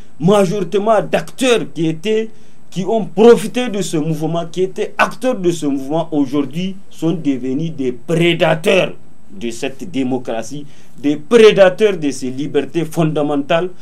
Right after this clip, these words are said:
pour lesquelles et, et, et les camarades d'antan ont perdu leur vie. Ça, c'est une leçon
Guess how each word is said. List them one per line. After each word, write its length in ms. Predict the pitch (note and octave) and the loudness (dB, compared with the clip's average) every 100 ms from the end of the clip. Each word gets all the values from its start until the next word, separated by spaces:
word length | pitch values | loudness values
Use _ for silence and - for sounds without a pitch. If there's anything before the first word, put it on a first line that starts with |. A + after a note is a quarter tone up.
| - - | -12 -8
pour 140 | B2+ | -6
lesquelles 560 | B2+ B2+ B2 E3 D#3+ E3 - - - | 0 0 0 2 2 0 -6 -8 -2
et, 100 | B2 | -2
et, 420 | A2+ A#2+ A2 A#2 | 0 -2 -2 -4
et 40 | |
les 200 | A2+ A#2 | -2 -4
camarades 480 | A#2 A#2+ A#2+ C#3 C#3 | -2 -2 0 -2 -2
d'antan 460 | A#2 G#2 A#2+ A#2+ A#2+ - | -6 -6 -4 -4 -6 -8
ont 140 | A#2+ C3 | -6 -6
perdu 480 | G#2+ F#2 F#2+ A#2+ B2 - - | -8 -8 -8 -10 -10 -12 -8
leur 320 | A2 A2+ A2+ | -2 -2 -2
vie. 220 | - G#2+ - | -6 -10 -10
Ça, 300 | - B3+ C4 | -6 -4 -4
c'est 160 | F#3 | -6
une 180 | F#3 A3+ | -6 -4
leçon 480 | F#3+ D3+ D#3 F#3 | -2 -2 0 -2